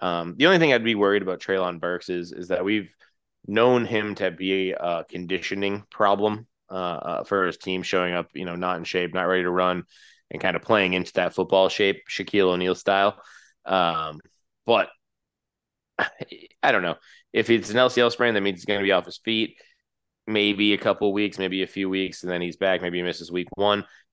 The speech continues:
Um, the only thing I'd be concerned about, like I said, is the conditioning portion. If you're not on, if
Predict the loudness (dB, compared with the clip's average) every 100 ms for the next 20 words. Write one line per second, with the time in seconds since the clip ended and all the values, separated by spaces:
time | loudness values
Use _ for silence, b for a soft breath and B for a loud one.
0 | _ -2 0 0 4 4 4 2 2 -2
1 | -6 -6 -6 -4 -6 -8 -10 -8 -8 -8
2 | -6 -6 -6 -8 -6 -8 -8 -8 0 2
3 | 2 -2